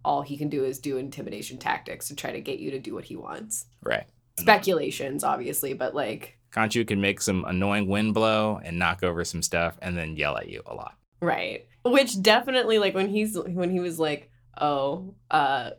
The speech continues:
Speaker 1: <laughs> Khonshu throws tantrums like a two-year-old," I was like, "Yeah, I guess if I couldn't actually do anything to you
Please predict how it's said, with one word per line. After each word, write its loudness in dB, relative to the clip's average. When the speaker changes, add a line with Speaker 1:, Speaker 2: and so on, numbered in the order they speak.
Speaker 1:
<laughs> -4
Khonshu 2
throws 0
tantrums -2
like -4
a -8
two-year-old," 0
I 4
was 0
like, 0
"Yeah, 4
I 4
guess 2
if 0
I 6
couldn't -2
actually 6
do 2
anything 4
to -2
you -4